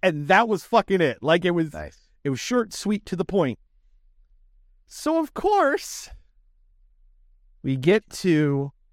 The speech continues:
Speaker 1: the pay-per-view. Uh, we'll talk about the rest of the show. Chris, did you watch the show?
Speaker 2: No.
Speaker 1: Okay, I wasn't sure. I wasn't sure.
Speaker 2: <laughs> No.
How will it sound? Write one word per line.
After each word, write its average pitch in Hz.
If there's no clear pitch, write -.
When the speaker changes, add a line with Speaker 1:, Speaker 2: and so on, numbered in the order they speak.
Speaker 1:
the 123
pay-per-view. 104
Uh, 101
we'll 131
talk 233
about 233
the 170
rest 165
of 131
the 110
show. 85
Chris, 254
did 214
you 277
watch 233
the 226
show? 254
Speaker 2:
No. 87
Speaker 1:
Okay, 226
I 196
wasn't 311
sure. 277
I 175
wasn't 226
sure. 208
Speaker 2:
<laughs> 127
No. 82